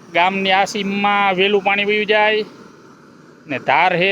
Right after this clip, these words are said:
ધારમાંથી પાણી ટકે નહીં. હાલો ભાઈ,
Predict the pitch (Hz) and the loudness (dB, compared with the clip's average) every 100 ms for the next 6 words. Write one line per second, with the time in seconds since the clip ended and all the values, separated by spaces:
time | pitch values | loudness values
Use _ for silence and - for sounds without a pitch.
0 | 202 185 147 170 170 170 165 160 165 190 | 0 0 0 0 0 -2 -2 -4 -2 -4
1 | 196 202 202 214 214 - - - - - | -2 -2 -2 -2 -6 -10 -20 -20 -20 -20
2 | - - - - - - - _ _ _ | -20 -20 -20 -20 -20 -20 -20 _ _ _
3 | _ _ _ _ _ - 156 156 147 156 | _ _ _ _ _ -4 -2 0 2 0
4 | 165 | -2